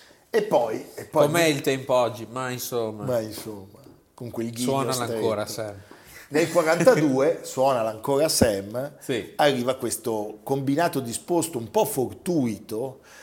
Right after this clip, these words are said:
Speaker 2: Tra l'altro in un momento, eh?
Speaker 1: Perfetto,
Speaker 2: Sì.
Speaker 1: perché pare, cioè, tutti i protagonisti del film raccontano che mentre lo stavano girando nessuno capiva niente della trama. Stiamo parlando di Casablanca, cioè un-, di uno dei film più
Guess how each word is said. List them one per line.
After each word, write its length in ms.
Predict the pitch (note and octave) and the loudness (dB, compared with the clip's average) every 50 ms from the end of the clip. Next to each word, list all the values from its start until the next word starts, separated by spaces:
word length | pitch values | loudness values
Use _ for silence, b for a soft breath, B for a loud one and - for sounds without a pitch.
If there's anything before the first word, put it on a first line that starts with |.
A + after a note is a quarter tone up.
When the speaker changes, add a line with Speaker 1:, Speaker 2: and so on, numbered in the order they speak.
| B B | B B
Speaker 2:
Tra 100 | C3+ E3 | 0 0
l'altro 160 | - - G#3+ | 2 0 -2
in 60 | D3 | -4
un 80 | C3 C3 | -2 -2
momento, 800 | A#2+ A#2 A#2+ B2+ C3 C#3 C3+ - C3 A#2 A2 G2+ E2+ - - - - - - | -2 -2 -2 -2 -2 -2 0 2 2 4 4 2 0 -4 -12 -20 -20 -16 -8
eh? 40 | B2 | -4
Speaker 1:
Perfetto, 840 | - C3+ D3 D3+ D3 D3 B2 G#2 - - - - - C3+ D#3+ G3 | -4 -2 -2 2 4 4 4 2 0 -4 -8 -6 -4 -2 -2 -2
Speaker 2:
Sì. 240 | - B2 G#2 F2 B B B B B | -4 -6 -6 -8 B B B B B
Speaker 1:
perché 600 | - B2+ A2+ - D3 D#3 E3+ D#3+ D#3+ E3 - - - - C3 A#2 - | -10 -10 -6 0 2 2 2 2 2 -2 -8 -12 -18 -20 -20 -10 -2
pare, 600 | - F3 F#3 D#3 C3+ C3 B2+ A2+ G2+ - - - - | 0 2 2 4 2 2 0 -2 -4 -8 -12 -14 -8
cioè, 300 | - D#3 C3+ - - - | -6 -4 -4 -6 -8 -10
tutti 380 | - G3 G#3+ - G#3 - C3+ | -8 -6 -6 -6 -6 -6 -6
i 80 | B2 A2+ | -4 -4
protagonisti 600 | F#2+ G#2 A#2 - B2+ B2 C3 D#3 F3 E3 - - | -4 -6 -4 -2 0 0 0 0 -2 -2 -4 -4
del 120 | B2+ D#3+ E3 | -4 -4 -4
film 240 | - - B2+ B2+ A#2+ | -4 -4 -4 -2 0
raccontano 680 | C#3 B2+ - - - - B2 A2 G#2+ G#2 - G#2+ G2+ G2+ | 0 0 -2 -4 -4 -2 -2 -2 -4 -6 -8 -8 -8 -8
che 140 | G2 - G#2+ | -10 -10 -6
mentre 340 | C3 D#3+ D3+ B2+ - G#2 G#2+ | -4 -4 -4 -4 -6 -8 -8
lo 80 | F#2+ F#2 | -8 -6
stavano 380 | - - C3+ B2 A#2 A2 A2 | -4 -4 -2 -2 -4 -4 -6
girando 440 | A#2 C#3 D3+ A#2+ F#2 E2+ F2+ F#2 G#2 | -6 -4 -4 -4 -4 -6 -8 -10 -12
nessuno 400 | A2 A#2 G#2+ - - G#2+ G#2+ G#2+ | -10 -8 -8 -8 -8 -10 -12 -12
capiva 340 | - A#2 G2+ A#2 G#2+ G2+ G2+ | -12 -12 -10 -8 -8 -8 -8
niente 320 | G2 F2+ E2 E2 - F#2+ | -8 -10 -14 -14 -14 -14
della 180 | F2 E2+ D2+ - | -14 -14 -14 -14
trama. 500 | - E2+ C#2 A#1 A1 A#1+ C#2+ F#2+ A#2 - _ _ b b b b b b b b b b | -14 -14 -14 -14 -16 -16 -18 -20 -20 -20 _ _ b b b b b b b b b b
Stiamo 220 | b - A2+ G#2+ G2 | b -8 -8 -6 -4
parlando 300 | A2+ A#2+ B2+ B2 A2+ G2+ | -4 -4 -4 -4 -6 -10
di 60 | F#2+ | -12
Casablanca, 920 | - G#2+ G#2+ A2 A2+ A2 A2+ G2+ D#2 C#2 - D#2 - - A#2+ C3+ C#3+ - - | -10 -10 -8 -8 -8 -8 -8 -8 -10 -12 -14 -18 -20 -18 -16 -14 -14 -14 -14
cioè 160 | - - G2+ | -12 -10 -8
un-, 240 | G2+ A2+ B2 B2 A2 | -8 -8 -8 -10 -10
di 80 | A2 A#2+ | -8 -6
uno 140 | C3+ C#3 C3 | -6 -4 -4
dei 140 | A#2 A2 G#2+ | -6 -8 -8
film 380 | - - D#3+ D#3+ D#3 D3+ B B B B B B B B | -8 -4 -2 -2 -2 -2 B B B B B B B B
più 440 | - D3+ D#3+ D#3+ D#3+ D#3+ - - - | -4 0 2 2 2 2 -2 -10 -18